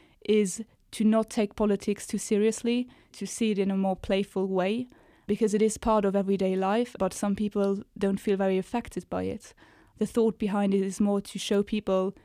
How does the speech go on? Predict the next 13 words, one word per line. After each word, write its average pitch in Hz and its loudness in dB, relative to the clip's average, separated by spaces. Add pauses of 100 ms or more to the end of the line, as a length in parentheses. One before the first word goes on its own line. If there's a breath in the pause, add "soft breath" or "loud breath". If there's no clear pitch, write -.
(340 soft breath)
well, 202 0 (160)
you 220 2
live 226 4
in 202 2
your 202 2
municipality, 202 -2 (300)
whether 208 2
or 196 4
not 202 -2
you 202 -4
want 202 -4 (380 loud breath)
to - -4
be, 196 -2